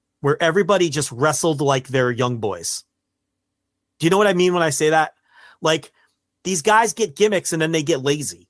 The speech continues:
or they s-, they, they drop the fundamentals, or they stop doing the basics. I would watch a whole card of matches like this.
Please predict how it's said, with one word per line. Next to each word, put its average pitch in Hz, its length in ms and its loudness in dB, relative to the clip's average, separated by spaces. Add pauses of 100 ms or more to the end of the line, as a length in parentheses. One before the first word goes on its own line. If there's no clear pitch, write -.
(640)
or 170 320 4
they 156 180 -2
s-, - 280 -4
they, 156 300 -4 (160)
they 156 140 -2
drop - 400 0
the 151 60 -8
fundamentals, 147 920 -2
or 143 160 -2
they 147 80 0
stop 170 360 0
doing 180 220 0
the 147 60 -2
basics. - 720 -4 (920)
I 226 160 2
would 330 160 2
watch 269 280 2
a 190 40 0
whole 214 220 4
card 208 420 0
of 113 120 -12
matches 143 420 -2
like 135 160 -2
this. - 580 -4